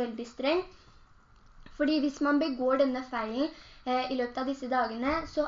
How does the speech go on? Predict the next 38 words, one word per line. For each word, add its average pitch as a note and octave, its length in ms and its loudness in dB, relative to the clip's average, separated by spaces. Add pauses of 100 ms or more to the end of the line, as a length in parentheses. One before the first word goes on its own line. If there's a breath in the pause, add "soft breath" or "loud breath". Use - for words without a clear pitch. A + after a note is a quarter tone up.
er B3 220 2 (100)
s-, - 120 -18 (120)
straffen B3 500 -2 (240)
seksti, D4+ 560 -6
at D4 140 0
man C4+ 120 2
skal C#4+ 240 -6
faste - 360 -10
seksti - 560 -6
dager B3+ 420 -2
uten A#3+ 340 -6
pause. G#3+ 340 -10 (340 loud breath)
Og C#4+ 120 4
hvis F4 240 6
det G#4 120 -2
er, C#4 340 6
hvis D#4 260 -2
kvinnen C#4+ 460 2
ikke D4 240 -2
hadde A#3 180 0
lyst - 200 -8
til B3+ 80 -6
å B3+ 60 0
gjøre A3+ 120 -2
det, B3+ 80 -2
hvis - 140 -6
mannen A#3+ 300 -2
tvang A3+ 320 -2
hen-, A#3+ 160 -6 (140)
henne A#3+ 220 -4
til B3+ 140 -2
å B3+ 40 0
gjøre A#3 180 -2
det, C#4+ 120 0
da A#3 80 0
er A#3 100 -4
hun C4 140 -6
fritatt. C#4+ 500 -2